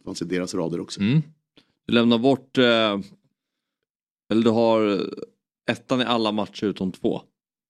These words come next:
Speaker 1: Mm.
Speaker 3: Lite fegt, eller?
Speaker 1: Både ja och nej. Eh, som sagt, jag kommer ju ha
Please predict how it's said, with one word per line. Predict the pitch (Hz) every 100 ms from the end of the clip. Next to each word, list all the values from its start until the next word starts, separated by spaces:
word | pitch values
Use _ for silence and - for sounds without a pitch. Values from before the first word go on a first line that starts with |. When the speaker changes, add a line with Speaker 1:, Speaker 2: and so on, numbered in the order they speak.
| -
Speaker 1:
Mm. | 135 135 131 - _ -
Speaker 3:
Lite | 110 -
fegt, | - 135 139 - -
eller? | 123 117 110 104 _ _ _ _ _ _ _ _ - - - - - _ _ _ _ _ _ _ -
Speaker 1:
Både | 104 123 104
ja | 113
och | 131
nej. | 107 92
Eh, | 76 107 101 95 92 _ - 87
som | 127 110
sagt, | 110
jag | 113 110
kommer | 131
ju | 120
ha | 110 104